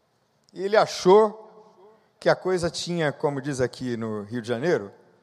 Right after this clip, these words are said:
passado batida. Passou batido, Deus não viu, a vida seguiu. Mas depois de um tempo, depois daquilo ter acontecido,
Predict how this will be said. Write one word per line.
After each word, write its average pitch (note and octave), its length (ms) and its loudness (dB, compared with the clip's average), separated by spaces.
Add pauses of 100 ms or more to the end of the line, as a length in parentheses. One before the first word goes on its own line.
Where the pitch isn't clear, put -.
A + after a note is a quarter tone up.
(200)
passado F3 440 0
batida. D#3 580 -2 (1600)
Passou A#3 260 -4
batido, F#3 520 -2
Deus C#3+ 200 -2
não A#2+ 120 -8
viu, D#3+ 280 2
a A#2+ 100 4
vida B2 280 -10
seguiu. C#3+ 600 -6 (1300)
Mas E3 340 0
depois F3+ 500 4
de F3 100 -4
um F3 120 -4
tempo, D3 640 -6
depois D#3 340 -2
daquilo D3+ 400 -2
ter E3+ 220 -6
acontecido, B2+ 1000 -8